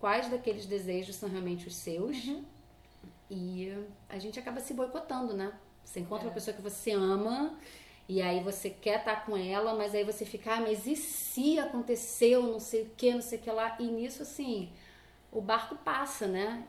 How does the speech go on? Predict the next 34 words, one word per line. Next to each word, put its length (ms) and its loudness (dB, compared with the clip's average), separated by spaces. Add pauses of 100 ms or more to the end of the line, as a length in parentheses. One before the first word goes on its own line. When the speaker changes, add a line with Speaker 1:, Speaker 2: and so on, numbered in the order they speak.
Speaker 1:
E, 580 -4 (800)
e 80 -8
você 300 -4
não, 500 -2 (160)
não, 80 -6
não, 460 -8
não 160 -4
pegou 360 10
o 60 8
barco, 380 0
você 220 -6
perdeu, 540 6
assim. 480 -6
Então, 380 -2
isso 180 -6
é 40 -2
uma, 580 0 (1080)
é 140 -4
uma, 720 -4
um 120 -4
approach 460 -4
muito 380 0
bacana 800 2
desse 400 -6
livro 500 -2 (240)
do, 300 -4
do 100 -4
Lowen. 400 0
E 60 2
não 220 0
é 80 -2
um 120 -2
livro, 520 2
assim, 840 0